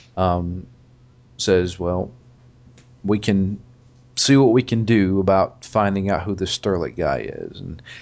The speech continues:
he gives you missions to do. Some of them are trivial, and then some of them are actually story missions, um, which brings me to my first point.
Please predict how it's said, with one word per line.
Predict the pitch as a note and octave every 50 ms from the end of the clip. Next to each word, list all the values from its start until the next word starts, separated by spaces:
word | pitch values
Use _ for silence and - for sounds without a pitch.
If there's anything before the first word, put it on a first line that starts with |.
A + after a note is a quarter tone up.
| - - _
he | - C3 C#3+
gives | C3 A#2+ B2+ B2+ A2+ G#2
you | A2 A#2
missions | A2 G#2 B2 B2 A#2 - G2+ F#2+ G2 F#2+ -
to | - - F#2
do. | E2+ F2+ D2+ C2 E2 F#2
Some | F#2 - - F#2+ G2
of | G2 F2+
them | F#2+ F#2+ F#2 F2+
are | F#2
trivial, | - - - G#2 G2 F#2 F#2+ F#2+ F#2 F#2+ F#2 F#2+
and | F#2+ F#2 F#2
then | F#2
some | - - G2+ G2+ G2+
of | G2
them | G2 F#2+ F#2
are | F#2 F2+
actually | F2 E2+ E2 - F2
story | - - - - - C3 B2 A2 F2+ F2
missions, | E2 D#2 C#2 C#2+ - - D#2 E2+ - - - - - - - - - - - - _ _ _
um, | - F2 F2+ F2+ F2 E2+ F2 E2+ F2 F2 - - -
which | - G#2 F#2+ - - - A2
brings | A2 A2 G2+ F#2+ -
me | F#2+ E2+
to | - -
my | F2+ D#2+ F2
first | - - - - F#3 F3+ E3+ - - -
point. | - - B2 A2 G#2+ G#2+ G2 -